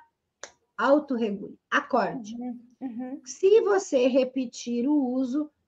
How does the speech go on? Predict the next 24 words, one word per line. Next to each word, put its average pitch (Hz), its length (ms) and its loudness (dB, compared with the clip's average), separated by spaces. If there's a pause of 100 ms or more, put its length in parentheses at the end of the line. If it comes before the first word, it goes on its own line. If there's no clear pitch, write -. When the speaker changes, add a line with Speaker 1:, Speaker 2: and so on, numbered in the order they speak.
Speaker 1:
três, 247 400 0
quatro 226 340 -2
vezes 220 280 0
ao 208 140 -2
dia, 208 280 -2
duas 202 280 -2
vezes 214 200 -2
ao 202 120 0
dia, 202 360 -2
meses 208 640 0
às 185 200 -4
vezes, 208 500 -4 (560)
você 269 240 2
acaba 247 460 2
tendo 247 380 -2
uma 277 200 2
mudança 302 880 8
na 403 140 2
pessoa. 294 640 -4 (640)
A 175 80 -8
gente 208 340 -6
pode 233 320 0
ver 269 640 4
isso 254 600 0